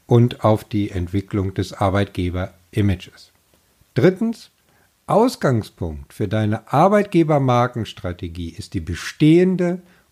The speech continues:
Unternehmens- und Markenstrategie beziehungsweise die mittel- und langfristigen Unternehmensziele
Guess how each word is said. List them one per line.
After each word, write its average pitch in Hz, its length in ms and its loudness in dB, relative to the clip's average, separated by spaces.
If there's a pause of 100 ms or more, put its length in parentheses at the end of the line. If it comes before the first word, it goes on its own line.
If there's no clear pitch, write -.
(160)
Unternehmens- 135 1080 0
und 95 200 -8
Markenstrategie 120 1300 -2 (880)
beziehungsweise 135 920 2
die 92 180 -4
mittel- 175 680 2
und 101 220 -6
langfristigen 127 960 -2
Unternehmensziele 151 1500 2